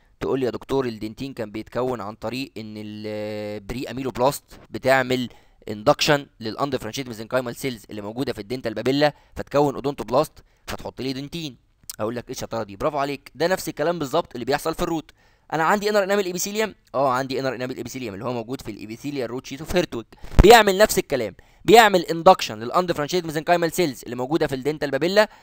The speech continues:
يحولها لاودونتوبلاست، والاودونتوبلاست تحط لي دنتين.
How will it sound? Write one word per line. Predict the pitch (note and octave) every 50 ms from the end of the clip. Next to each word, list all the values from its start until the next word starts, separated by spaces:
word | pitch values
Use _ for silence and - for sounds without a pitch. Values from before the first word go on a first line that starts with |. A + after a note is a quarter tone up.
| _ -
يحولها | D#3 C3+ - F#3 F#3+ G#3 A3+ G3 D3+ C3
لاودونتوبلاست، | C#3 - C#3+ D#3 F#3+ G3 - D#3+ C#3+ F#3 A3+ B3+ B3 - -
والاودونتوبلاست | F3 G3+ A3 A3+ B3 A#3+ G#3+ F#3+ G3+ G#3+ -
تحط | F#3+ - - - - F3+
لي | F3 F3 E3 - _ _ _ _ _
دنتين. | - C#3 C#3+ - - G#2+ F#2+ E2